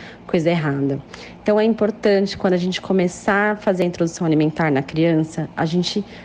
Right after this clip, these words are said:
fazer uma alimentação saudável. Procure a orientação do seu pediatra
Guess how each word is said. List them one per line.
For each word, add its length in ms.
fazer 220
uma 80
alimentação 720
saudável. 960
Procure 540
a 20
orientação 600
do 80
seu 160
pediatra 720